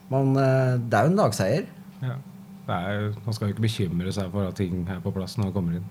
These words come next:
Speaker 1: Nei, det er også mye tillit inn i bildet.
Speaker 2: Ja.
Speaker 1: Ja. Nei, men du, nå er det ikke så lenge til han, eh, dukker opp i gata her.
Speaker 2: Nei, jeg driver og kjenner på det.
Speaker 1: Ja.
Speaker 2: <laughs> Så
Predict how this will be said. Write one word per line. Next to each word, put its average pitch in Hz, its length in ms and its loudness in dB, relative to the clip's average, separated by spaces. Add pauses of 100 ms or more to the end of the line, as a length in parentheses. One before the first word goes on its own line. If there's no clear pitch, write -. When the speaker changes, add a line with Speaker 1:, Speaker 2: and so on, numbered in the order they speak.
(140)
Speaker 1:
Nei, 113 160 -4 (200)
det 98 100 0
er 113 80 8
også 110 160 2 (260)
mye 113 160 4
tillit 98 300 2
inn 92 120 -2
i 92 40 -2
bildet. 92 300 -2 (320)
Speaker 2:
Ja. 180 100 -8 (220)
Speaker 1:
Ja. 98 120 -6 (1200)
Nei, 175 80 10
men 208 100 8
du, 269 220 6 (340)
nå 165 80 10
er 127 140 12
det 123 80 4
ikke - 100 -4
så 233 60 0
lenge 160 160 4
til 143 100 6
han, 156 200 8
eh, 156 200 8
dukker 135 240 4
opp 107 120 2
i 131 100 8 (480)
gata 110 220 8
her. 185 280 8
Speaker 2:
Nei, 139 200 2
jeg 147 100 2
driver 120 160 2
og 139 100 0
kjenner 101 200 4
på 101 120 2
det. 135 140 4 (100)
Speaker 1:
Ja. 190 160 12 (520)
Speaker 2:
<laughs> 147 480 8
Så 113 580 4